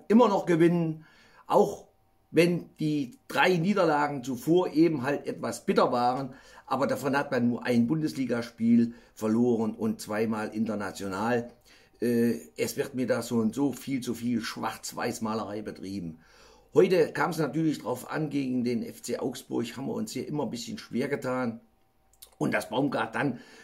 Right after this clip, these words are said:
zu einer anderen Aufstellung gegriffen hat heute, war auch logisch. Wir haben dann begonnen mit Schwebe im Tor, Schmitz, Kilian, Hübers und Hector, Skiri und Martel,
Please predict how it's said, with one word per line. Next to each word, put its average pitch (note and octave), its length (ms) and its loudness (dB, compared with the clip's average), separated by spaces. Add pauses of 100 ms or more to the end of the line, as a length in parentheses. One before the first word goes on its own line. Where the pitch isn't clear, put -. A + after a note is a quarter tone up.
(160)
zu C#3+ 140 2
einer C3 260 -2
anderen D#3+ 260 -2
Aufstellung D3 540 2
gegriffen C#3 440 -6
hat A#2+ 200 -6
heute, B2 320 2
war A#2 260 -4
auch D3+ 220 2
logisch. D#3 500 0
Wir A2 80 0
haben C#3 140 -4
dann B2+ 160 -6
begonnen C#3 400 0
mit A2 160 -2
Schwebe B2+ 400 -2
im F#2 200 -10
Tor, D#3 400 4 (360)
Schmitz, - 640 -4
Kilian, C#3 540 -4
Hübers D3 500 -4
und G#2+ 240 -4
Hector, D#3 720 0 (580)
Skiri F#3+ 680 0
und C3+ 240 4
Martel, D#3 640 2